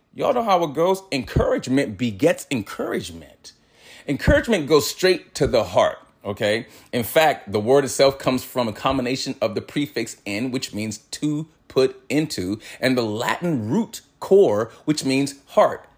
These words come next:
Bet you didn't know that. By the way, I wanna say thank you to the life dot com. They're helping us out today on the show. Shout out to everybody over there. Look, knowing what a big difference encouragement makes in your own life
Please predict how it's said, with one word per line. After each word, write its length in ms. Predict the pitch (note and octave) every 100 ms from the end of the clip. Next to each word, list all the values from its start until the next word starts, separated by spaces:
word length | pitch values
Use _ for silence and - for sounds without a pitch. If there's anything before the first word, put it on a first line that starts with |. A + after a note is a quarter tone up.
| _
Bet 260 | F2+ G#2 -
you 60 | F#2
didn't 260 | F#2 D#2+
know 220 | F#2+ F2+
that. 260 | G2 G#2+ - - - -
By 180 | B2+ C3
the 100 | A#2+
way, 360 | A2+ A#2+ D3+ - - -
I 60 | A2+
wanna 240 | B2 B2
say 240 | - B2+
thank 320 | G#2 - B2 A#2
you 80 |
to 100 | B2
the 100 | A#2
life 280 | G#2 B2 G#2+
dot 240 | A#2 A2 -
com. 240 | B2 C3
They're 80 | A2
helping 260 | A#2 -
us 140 | A2 A2
out 160 | A2
today 180 | A2 G#2
on 120 | G#2+
the 80 | G#2
show. 300 | - A2+ B2+
Shout 240 | D3+ A2 A2
out 100 | G#2+
to 80 |
everybody 380 | A2+ G#2 G#2 G2+
over 200 | G2+ G2
there. 300 | G#2 C3 D#3 _ _ _ _ _ _ - -
Look, 280 | C3 - - - - - - -
knowing 300 | A#2+ F#3+ G#3+
what 100 | F#3
a 40 |
big 220 | B2 D#3
difference 380 | B2+ C#3 C3+ -
encouragement 640 | B2 G#2+ - C#3 C3+ C3+ G#2
makes 400 | A2 A#2 G#2+ - _ _ _ _
in 180 | C3 D3
your 200 | C#3+ C#3
own 200 | A#2+ A#2
life 540 | G#2 E2+ D#2 - -